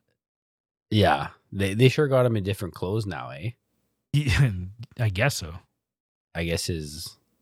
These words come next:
Speaker 1: gimmick's done.
Speaker 2: His, uh, what was it? The common man kinda.
Speaker 1: Yeah.
Speaker 2: He's wearing plaid shirts and shit. But yeah, no, that guy's Brett Favre. That's, I, I can't unsee it.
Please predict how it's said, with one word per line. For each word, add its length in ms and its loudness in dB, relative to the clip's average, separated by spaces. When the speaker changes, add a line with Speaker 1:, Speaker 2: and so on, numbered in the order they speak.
Speaker 1:
gimmick's 340 -6
done. 400 -4
Speaker 2:
His, 300 2
uh, 300 -6
what 140 -2
was 140 -4
it? 160 -6
The 100 -10
common 400 0
man 320 0
kinda. 500 -2
Speaker 1:
Yeah. 200 -10
Speaker 2:
He's 180 2
wearing 320 2
plaid 340 -4
shirts 300 -8
and 100 -4
shit. 220 -10
But 120 4
yeah, 240 2
no, 220 -6
that 120 -2
guy's 280 -4
Brett 320 -10
Favre. 320 -12
That's, 340 -10
I, 240 -12
I 140 -6
can't 300 -6
unsee 440 -12
it. 100 -18